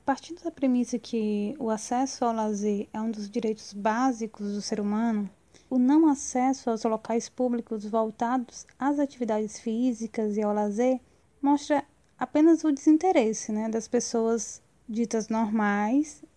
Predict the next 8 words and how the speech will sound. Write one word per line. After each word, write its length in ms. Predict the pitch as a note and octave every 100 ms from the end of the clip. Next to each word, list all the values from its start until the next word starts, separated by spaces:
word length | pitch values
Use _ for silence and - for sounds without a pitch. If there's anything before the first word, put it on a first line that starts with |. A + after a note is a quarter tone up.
| -
em 80 |
que 140 | A#3+ B3
pessoas 500 | B3 A#3 - A#3+ B3
com 140 | C4+
deficiência 600 | B3 B3 - B3 A#3 A3
possam 360 | C4 A3 A3+ B3
praticar 560 | A#3+ A#3 - A3 A3 B3 _ _ _ _ _ _ _
atividades 680 | - A#3 B3 A3 A3 A3 -